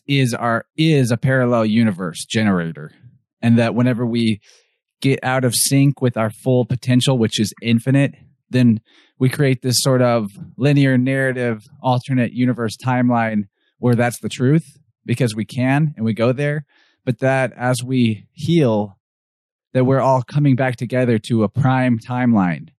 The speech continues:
And I think the advantage of this is that ideally we can get to a timeline where there's not any more of, like, hello and goodbye and wasting time, so to speak,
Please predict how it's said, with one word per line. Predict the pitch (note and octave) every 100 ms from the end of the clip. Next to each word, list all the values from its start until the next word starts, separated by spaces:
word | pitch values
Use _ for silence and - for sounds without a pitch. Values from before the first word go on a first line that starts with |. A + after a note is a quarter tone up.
| _ _ _ _ _ _ _
And | - C3 B2+ A#2+ G2 _ _ _ _ _ _ _ _
I | C3+
think | C3+ D#3
the | C#3+
advantage | A2 B2+ C3+ A#2
of | B2 F#2+
this | A#2 G#2+
is | A#2 G2+
that | A#2+ B2 - D#3+ - _ _ _ _ _ _ _ _
ideally | - B2 G#2+ B2+ B2+ A#2
we | A#2
can | A#2+ A#2
get | A#2 G2+
to | B2
a | G#2+ - _ -
timeline | C3+ C3 C3 A#2 A2+
where | A2 A2
there's | A2+ A2+
not | A#2+ A#2+ A2+
any | A#2 A#2
more | A2 A#2 A2+
of, | G2 F2+ _
like, | G#2 G#2 -
hello | A#2+ B2 A#2+ A#2
and | G#2
goodbye | G#2+ F#2 G#2+ A2+ F#2+ F#2 E2 _ _ _ _
and | G#2+ G2
wasting | A2+ C#3 C3 - G2+ G2
time, | G2 F#2 F2 F2 -
so | G#2+ F2+
to |
speak, | - G2 F2+ -